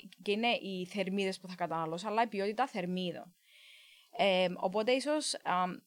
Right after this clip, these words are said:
θέλοντας να τρώνε κάτι περισσότερο, ε,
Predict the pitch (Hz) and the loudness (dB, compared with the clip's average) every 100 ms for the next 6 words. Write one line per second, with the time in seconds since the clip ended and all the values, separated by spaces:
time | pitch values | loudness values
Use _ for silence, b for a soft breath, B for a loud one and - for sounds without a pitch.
0 | _ _ _ 226 247 285 269 247 190 185 | _ _ _ 2 4 4 2 0 -2 -2
1 | 180 180 175 175 165 170 175 160 160 165 | -2 -2 -2 -2 -4 -4 -8 -6 -2 0
2 | 208 339 - _ - 208 202 202 | -2 -4 -10 _ -4 0 2 2